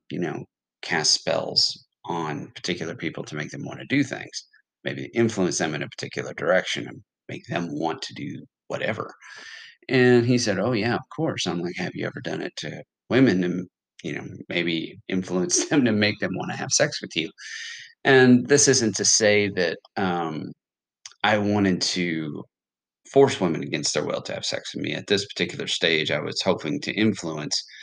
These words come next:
the girls to wanna have sex with me because I wasn't a really sociable guy. It really showed whenever I tried, and I couldn't flirt,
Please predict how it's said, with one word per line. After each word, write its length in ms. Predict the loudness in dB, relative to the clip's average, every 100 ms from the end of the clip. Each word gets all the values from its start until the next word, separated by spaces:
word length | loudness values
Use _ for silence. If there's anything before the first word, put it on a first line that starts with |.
| -18 -20 -6 0
the 60 |
girls 320 | 4 4 4 0
to 80 |
wanna 200 | -4 -4
have 120 | -4 0
sex 300 | 0 -2 -6
with 120 | -8
me 160 | -8 -8
because 460 | -8 -2 -2 -2 0
I 120 | 4
wasn't 280 | 4 4 2
a 60 | 2
really 260 | -2 0
sociable 520 | 0 2 0 -2 -4
guy. 400 | -4 0 2 2 -2 -12 -20 -20 -20 -8 2
It 100 | 4
really 280 | 6 6 6
showed 320 | 6 4 2
whenever 340 | 0 0 0
I 100 | 0 0
tried, 260 | 0 0 2
and 40 |
I 60 | 0
couldn't 280 | 2 0 0 -4
flirt, 300 | 0 0 -2